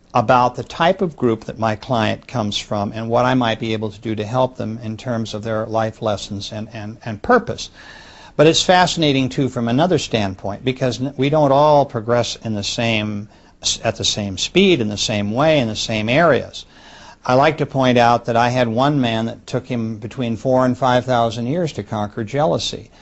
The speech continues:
He is not a jealous person in this life. He's intolerant as hell, and that's what he's working on now, but he's not jealous. And so that was his particular, uh, difficult hurdle to get over.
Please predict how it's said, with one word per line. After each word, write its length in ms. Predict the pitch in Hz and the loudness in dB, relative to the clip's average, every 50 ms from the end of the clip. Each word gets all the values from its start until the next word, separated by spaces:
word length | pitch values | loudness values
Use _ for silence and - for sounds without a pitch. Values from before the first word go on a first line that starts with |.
| - - - - - - - | -20 -20 -20 -20 -20 -20 -20
He 240 | - - 147 147 147 | -4 0 4 4 6
is 180 | 147 127 - | 6 4 4
not 380 | 123 123 139 160 175 160 - - | 4 4 6 4 4 2 0 -4
a 40 | 120 | -4
jealous 380 | 110 123 131 127 131 135 127 | 0 2 2 4 4 2 -2
person 440 | - - - 165 - - - - 107 | -2 0 0 0 0 0 -2 -4 -4
in 80 | 107 107 | -2 -2
this 200 | 107 104 - - | -4 -4 -2 0
life. 440 | 127 147 165 131 92 85 - - _ _ _ _ _ _ _ _ _ _ | 2 2 2 0 -2 -6 -12 -20 _ _ _ _ _ _ _ _ _ _
He's 260 | - 135 131 120 - | 2 2 2 4 2
intolerant 600 | 113 101 98 - 131 135 131 123 110 104 98 90 | 0 -2 -2 0 2 2 4 4 2 0 -2 -2
as 160 | 92 90 - | -4 -6 -8
hell, 420 | - - 180 208 226 165 117 131 135 | -4 0 2 4 4 6 4 4 2
and 100 | 117 117 | 2 2
that's 240 | 117 123 - - | 0 0 -2 -2
what 100 | - 113 | -2 -2
he's 120 | 104 98 110 | -2 -2 0
working 320 | 123 123 131 113 120 113 | 0 0 2 0 0 -2
on 220 | 107 104 101 104 120 | 0 0 0 0 2
now, 320 | 151 202 233 160 107 98 | 2 2 4 2 2 0
but 120 | 104 113 | -2 -4
he's 200 | 117 117 113 - | -4 -4 -4 -2
not 400 | 120 123 127 127 143 147 - - | 2 4 4 4 4 2 -2 -10
jealous. 600 | 113 - 151 185 214 214 - - - - - - - - - - - - - - - _ | -2 2 4 6 6 4 2 0 -4 -8 -8 -8 -12 -18 -20 -20 -20 -20 -20 -20 -8 _
And 220 | - 131 135 131 | 2 2 4 4
so 380 | 123 - - 160 143 139 143 - | 2 4 6 6 6 6 6 4
that 400 | 110 110 123 143 165 175 135 - | 2 4 4 4 4 4 2 -2
was 180 | 139 127 120 - | -2 -4 -2 0
his 220 | - 190 202 - | 2 2 2 2
particular, 720 | - - 127 - 131 107 - - 117 104 104 104 110 - - | 0 -4 -4 -2 -2 -4 -2 -2 -2 0 0 -2 -2 -4 -4
uh, 220 | - 110 101 101 98 - _ - 120 | -4 -2 -2 -2 -4 -8 _ -4 2
difficult 500 | 131 156 147 - 104 - - 101 98 - | 2 2 4 2 0 0 0 0 0 0
hurdle 380 | - - 156 147 123 110 104 104 | -2 0 2 4 4 2 2 -2
to 100 | - 113 | -4 -4
get 180 | 104 113 110 | -2 0 2
over. 320 | 120 120 107 101 101 104 | 4 4 4 2 0 -6